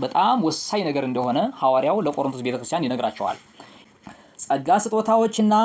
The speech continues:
መንፈሳዊ መረዳት ልዩነት አላቸው። ጸጋ ስጦታ የቱንም ያክል ብንንበሸበሽ መረዳትን የሚያክል ነገር አይሆንም። <laughs> ስለዚህ ክርስቲያናዊ መረዳት፣ መንፈሳዊ መረዳት በጣም ወሳኝ ነገር ነው።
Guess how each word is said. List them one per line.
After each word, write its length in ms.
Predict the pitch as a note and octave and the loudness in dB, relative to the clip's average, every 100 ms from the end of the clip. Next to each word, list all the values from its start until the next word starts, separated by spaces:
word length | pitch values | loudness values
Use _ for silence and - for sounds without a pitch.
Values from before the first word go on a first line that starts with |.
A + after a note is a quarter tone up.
| A#3+ G#3+ | 4 2
መንፈሳዊ 420 | F#3+ G3 F3+ F#3 | 2 0 0 0
መረዳት 440 | F3 E3+ D#3+ F3+ G3+ F3+ | 0 0 2 2 2 -2
ልዩነት 420 | C#3+ C#3+ D3+ D#3+ | -2 -2 -2 0
አላቸው። 520 | C3 A#2+ A2+ - A#2 G#2 G#2 - - _ _ _ _ _ _ | 0 0 -2 -4 -6 -4 -8 -12 -20 _ _ _ _ _ _
ጸጋ 420 | - D#3+ D#3 D#3+ G#3 | -4 -2 -2 2 2
ስጦታ 400 | A3 G#3+ G#3 G#3+ A3 B3 C4 _ | 2 -2 -2 0 0 0 -4 _
የቱንም 440 | B2 E3 G3+ B3+ C4 | -2 0 0 0 2
ያክል 340 | G3 F3+ F#3 E3 | 2 0 0 -2
ብንንበሸበሽ 920 | D#3 F#3 G3+ F#3+ E3+ D3+ B2+ F3+ A3 - _ _ _ - | 0 2 2 0 0 -2 -2 -2 -2 -8 _ _ _ -8
መረዳትን 560 | C3 D#3 F#3 F#3 F#3 G3+ | 0 2 2 2 2 0
የሚያክል 400 | D3+ D3+ - D#3+ | 2 0 0 0
ነገር 220 | E3 G3 | 2 2
አይሆንም። 520 | C3+ A#2+ A2+ A#2+ A#2 A2+ - - D#3 - | 2 0 0 0 0 0 -2 -6 -8 -8
<laughs> 40 | - - - A#3 | -14 -14 -20 -6
ስለዚህ 320 | E3+ G3+ A3 | 0 0 0
ክርስቲያናዊ 560 | A3+ G3+ G#3 A3+ G#3+ G3 | 0 -2 0 2 4 4
መረዳት፣ 440 | F#3 E3 D#3+ G3+ D#3+ | 2 0 2 2 2
መንፈሳዊ 460 | D3 D#3+ A3 G#3+ G3+ | -2 -2 0 0 2
መረዳት 460 | F#3 F3 E3+ - - - | 0 0 0 0 -4 -8
በጣም 400 | A#2+ D3 F3 F#3 | -6 0 0 2
ወሳኝ 360 | D#3+ D#3 E3 C3+ | 0 0 0 0
ነገር 260 | A#2+ A2+ G#2 | -2 -4 -4
ነው። 140 | G2+ | -6